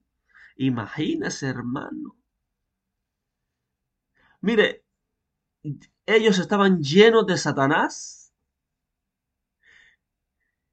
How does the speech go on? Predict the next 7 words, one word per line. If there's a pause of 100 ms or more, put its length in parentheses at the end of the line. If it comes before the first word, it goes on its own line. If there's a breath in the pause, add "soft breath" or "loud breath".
(540)
y
sustrajeron
del
precio
de
la
heredad,